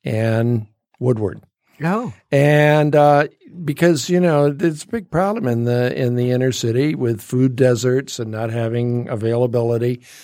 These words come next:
Speaker 1: So they wanted to make this available on an
Speaker 2: What a
Speaker 1: ongoing
Speaker 2: great
Speaker 1: basis.
Speaker 2: idea.
Speaker 1: So,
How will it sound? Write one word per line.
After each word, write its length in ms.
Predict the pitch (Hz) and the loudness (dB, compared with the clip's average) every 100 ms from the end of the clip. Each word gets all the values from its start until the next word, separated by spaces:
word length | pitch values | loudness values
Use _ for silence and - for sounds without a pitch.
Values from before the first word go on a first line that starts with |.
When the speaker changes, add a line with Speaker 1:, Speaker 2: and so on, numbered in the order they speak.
| - | -20
Speaker 1:
So 220 | - 156 147 | -4 0 4
they 140 | 165 | 4
wanted 400 | 156 160 170 147 | 4 2 0 -2
to 80 | 135 | -4
make 260 | 131 131 | -2 -2
this 400 | 135 123 - - - | 0 -2 -2 -10 -8
available 580 | 117 104 113 113 101 98 | -6 -2 -2 -2 -4 -6
on 200 | 101 104 | -4 -6
an 100 | 107 | -6
Speaker 2:
What 60 | 110 | -4
a 120 | - | -2
Speaker 1:
ongoing 40 | |
Speaker 2:
great 280 | 196 - 185 | 2 2 4
Speaker 1:
basis. 300 | 190 185 175 | 2 0 0
Speaker 2:
idea. 160 | 185 202 | -2 -2
Speaker 1:
So, 320 | 139 127 120 | 0 0 0